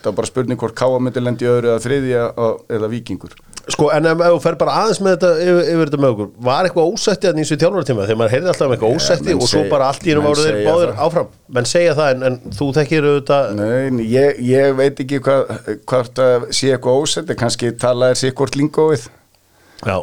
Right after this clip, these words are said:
Speaker 1: við leikmenn. Allavega eru einhverjir gamli snúðar að fara.
Speaker 2: Já.
Speaker 1: Einar Karl og Óskar og
Speaker 2: Já, þið keyptuð Óskar, einn besta leikmann Íslandsmóts sem eru upp á því. Var ekkert plan með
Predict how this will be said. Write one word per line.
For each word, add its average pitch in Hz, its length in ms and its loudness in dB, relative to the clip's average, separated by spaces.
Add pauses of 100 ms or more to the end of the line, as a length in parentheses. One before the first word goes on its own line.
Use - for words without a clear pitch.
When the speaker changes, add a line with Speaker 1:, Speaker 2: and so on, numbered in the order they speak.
(160)
Speaker 1:
við 120 160 0
leikmenn. 135 400 0 (480)
Allavega 120 460 0
eru 123 180 2
einhverjir 123 400 -2 (540)
gamli 127 280 0
snúðar 135 340 0
að 120 80 -2
fara. 147 200 0 (360)
Speaker 2:
Já. 95 120 0 (140)
Speaker 1:
Einar 127 300 0
Karl 127 460 -2
og 113 180 2
Óskar 139 400 0
og 120 260 -8 (120)
Speaker 2:
Já, 110 160 0
þið 156 140 -2
keyptuð 214 360 -2
Óskar, 131 460 -2 (300)
einn 127 140 -2
besta 156 280 0
leikmann 156 240 0
Íslandsmóts 143 400 -4
sem 135 80 0
eru 143 80 0
upp - 100 -6
á 107 60 2
því. 87 120 0
Var 139 160 -2
ekkert 139 180 -8
plan 202 340 -2
með 170 80 -2